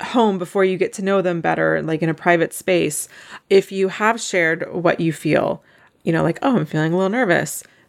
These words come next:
do they validate it? Do they honor it? Um, if not, there really isn't much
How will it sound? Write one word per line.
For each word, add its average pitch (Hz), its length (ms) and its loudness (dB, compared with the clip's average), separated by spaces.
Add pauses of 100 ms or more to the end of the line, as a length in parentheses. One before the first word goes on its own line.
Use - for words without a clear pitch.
do 220 140 -2
they 254 160 2
validate 208 560 0
it? - 180 -4
Do 196 140 -2
they 208 240 0
honor 226 340 0
it? - 300 -6 (240)
Um, 170 340 0
if 190 240 -2
not, 190 480 0 (520)
there 190 120 0
really 208 360 0
isn't 180 460 -2 (580)
much 185 280 2